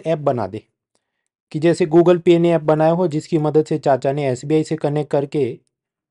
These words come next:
इधर पैसा ट्रांसफ़र किया और सामने दुकानदार था, उसका PhonePe ऐप था जो एक्सिस बैंक में कनेक्ट होके उसका पैसा उधर भेज रहा है, मान लीजिए ऐसा कुछ बनाया हो।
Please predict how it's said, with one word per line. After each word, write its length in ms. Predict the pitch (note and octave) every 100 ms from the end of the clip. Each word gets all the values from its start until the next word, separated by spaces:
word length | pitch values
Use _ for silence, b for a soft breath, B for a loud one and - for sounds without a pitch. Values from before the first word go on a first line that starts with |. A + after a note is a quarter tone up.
| -
इधर 180 | C3+ D3
पैसा 280 | D3 C3+ C#3
ट्रांसफ़र 440 | C3+ C3 - D3+
किया 220 | E3+ E3
और 240 | D3+ C3+ C3+
सामने 320 | C#3+ C3+ C#3
दुकानदार 500 | C3 C#3 C3+ D3+ D3
था, 40 | D3
उसका 240 | C3 C3+
PhonePe 360 | B2+ C#3 C3+ D#3
ऐप 220 | D#3 D3 E3+
था 80 |
जो 340 | B2 C3 D3+ - _ _
एक्सिस 280 | C3+ - F3+
बैंक 240 | D#3 D#3 D3+
में 120 | D#3
कनेक्ट 360 | D3 C#3+ C3+
होके 220 | C3+ A#2 C3+
उसका 220 | B2 C3+
पैसा 280 | B2 A2+ B2
उधर 220 | A#2 A#2
भेज 240 | A#2 A#2+
रहा 120 | G2+
है, 80 | G#2
मान 180 | C3 D3+
लीजिए 180 | D#3 E3
ऐसा 200 | C#3+ D3+
कुछ 160 | C#3+ C3+
बनाया 320 | A#2+ G#2 F#2+
हो। 180 | G2